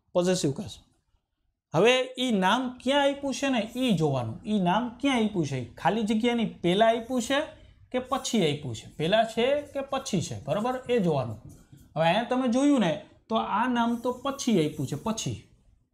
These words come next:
પછી હોય તો શું હોય? તો કે પછી હોય ને તો પોસેસિવ હોય ને, જે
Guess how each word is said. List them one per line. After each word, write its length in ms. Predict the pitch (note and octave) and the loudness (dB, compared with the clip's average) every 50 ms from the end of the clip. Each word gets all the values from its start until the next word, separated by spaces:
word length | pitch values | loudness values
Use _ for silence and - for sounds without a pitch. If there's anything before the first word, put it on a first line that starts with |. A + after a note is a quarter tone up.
| _ _ _ _ _ _ _ _ _ _ _ - | _ _ _ _ _ _ _ _ _ _ _ -4
પછી 360 | G#3 G#3 - - - C4+ C4+ | -4 -4 -4 -4 -2 0 2
હોય 400 | B3+ B3 C4 B3+ A#3+ A#3 A#3+ A#3+ A#3+ - - - _ | 4 4 6 6 4 4 2 -2 -6 -12 -18 -10 _
તો 120 | - A#3+ A#3 | -4 -2 -2
શું 280 | A#3 - C#4 C4 A#3 | -2 -2 0 0 2
હોય? 160 | G#3 F#3+ F3 | 2 2 2
તો 140 | F3 F3 F3+ | 0 -2 -4
કે 80 | - F3 | -4 -4
પછી 400 | F3 G#3 G#3 G#3 - - C4 B3+ | -2 -2 -2 -2 -2 -2 2 2
હોય 240 | B3 C4 C4+ C4+ B3+ | 4 4 2 2 0
ને 140 | A3+ G#3 | 0 0
તો 580 | F#3 E3+ - G3+ G3 G#3+ A3+ A#3+ B3+ C4+ C4+ C#4 C4 - - _ _ - - | -2 -2 -2 0 2 4 4 4 4 2 0 -2 -6 -10 -18 _ _ -6 0
પોસેસિવ 540 | E3+ E3+ E3 E3+ A#3+ B3 B3 - - C4+ C4+ | 0 0 2 2 2 0 0 0 -2 -2 0
હોય 280 | B3 G#3+ A#3+ C4 C#4 | 2 2 2 2 2
ને, 260 | C4+ A#3 F#3+ D3 C#3 - - - _ _ - - - | 0 0 0 -2 -4 -6 -12 -20 _ _ -20 -8 -2
જે 280 | E3+ F#3+ G#3 G#3+ G#3 | 0 2 2 2 0